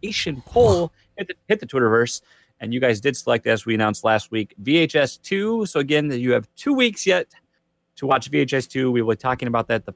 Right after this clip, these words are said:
first episode of November, which is gonna be November sixth of this year. Next week will be a gaming episode,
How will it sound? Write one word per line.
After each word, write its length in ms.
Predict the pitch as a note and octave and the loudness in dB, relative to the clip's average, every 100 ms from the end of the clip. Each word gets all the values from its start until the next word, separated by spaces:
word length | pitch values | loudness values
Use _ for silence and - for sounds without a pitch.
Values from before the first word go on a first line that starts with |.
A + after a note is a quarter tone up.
| _ | _
first 320 | G#3+ A3+ - - | 2 2 2 -4
episode 420 | E3 - - C#3 | -4 -4 -2 0
of 60 | A2+ | 2
November, 600 | A2 A2 E3 F#3+ F#3+ F#3 | 0 2 2 2 4 4
which 200 | C3 - | 2 -2
is 100 | A#2+ | -6
gonna 220 | A#2 B2 A#2 | -6 -4 -2
be 160 | A#2+ | -2
November 680 | A2+ G#2+ G2+ G#2 C3+ D3 C#3 B2+ | 0 0 0 0 -2 0 -2 -2
sixth 760 | - - - G#3 - - - | -6 -8 -2 -2 -2 -14 -16
of 280 | - A#2+ G#2+ - _ | -4 -2 -2 -6 _
this 500 | E2 A2 A2 - - | -18 -8 -8 -8 -8
year. 440 | A#2 A#2 A#2 A#2 | -2 2 4 4
Next 240 | A2+ B2 - | 2 -2 -2
week 180 | B2 A#2 | -4 -2
will 80 | A2+ | -2
be 240 | A#2 A#2 | 0 -2
a 300 | - A#2 A2+ | 0 2 2
gaming 420 | G#2 C3 D3 F3 | 0 0 0 2
episode, 560 | E3+ E3 D#3 E3 A3+ A#3+ | 2 0 0 2 2 0